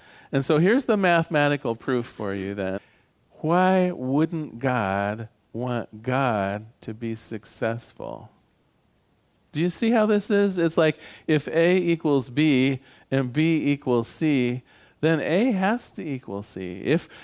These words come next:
we believe that God is all there is, and if we believe that we are part of God, then God's experience is part of our experience. And if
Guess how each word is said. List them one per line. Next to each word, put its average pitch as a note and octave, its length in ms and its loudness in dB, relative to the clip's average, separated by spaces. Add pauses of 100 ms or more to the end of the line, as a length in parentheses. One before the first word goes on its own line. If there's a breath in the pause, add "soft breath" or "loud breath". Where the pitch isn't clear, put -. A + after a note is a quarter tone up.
(160 loud breath)
we C#3+ 160 2
believe D3+ 480 2
that E3+ 180 0
God D3+ 300 2
is D#3 160 2
all D3 200 2
there C#3 200 2
is, C#3 720 0 (560 soft breath)
and C#3 160 4
if D#3 300 0
we E3 120 2
believe D3+ 840 2
that C3+ 260 2 (240 loud breath)
we D3 520 2
are C3+ 240 0
part G3 420 0
of D3 220 -2
God, C#3+ 480 0
then C3+ 240 0
God's D3+ 480 0
experience A#3+ 800 -4
is A3+ 120 -4
part F#3+ 220 -4
of F#3 100 -2
our D#3 220 2
experience. G#2 680 -6
And C3 280 0
if F#3 420 2